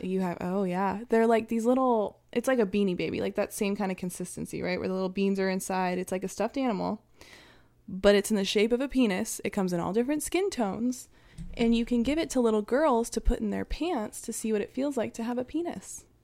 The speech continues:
You didn't know that either. Yeah. Mm-hmm.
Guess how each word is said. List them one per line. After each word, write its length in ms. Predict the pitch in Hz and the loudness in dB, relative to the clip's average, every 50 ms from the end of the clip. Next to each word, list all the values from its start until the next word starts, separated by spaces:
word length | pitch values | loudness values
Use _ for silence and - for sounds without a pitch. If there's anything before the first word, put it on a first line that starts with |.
| _ _ _ _ _ _ _ _ _ _ _ - - _ _ _ _ _ _ _ _ _ _ _ _ - | _ _ _ _ _ _ _ _ _ _ _ -20 -20 _ _ _ _ _ _ _ _ _ _ _ _ -2
You 200 | 214 214 233 214 | 2 2 2 2
didn't 180 | - 175 180 180 | 2 0 -2 -2
know 140 | 170 170 | -4 -4
that 260 | 170 170 180 202 196 185 | -4 -4 -2 -2 -2 -2
either. 400 | 190 226 220 180 151 170 175 - - | -2 -2 -2 -2 -4 -6 -6 -8 -8
Yeah. 400 | - - 165 165 165 160 170 175 - - - _ _ - - | -6 -4 -4 -4 -4 -4 -6 -6 -10 -14 -20 _ _ -10 -8
Mm-hmm. 280 | 214 185 220 226 247 | -4 -2 0 0 -2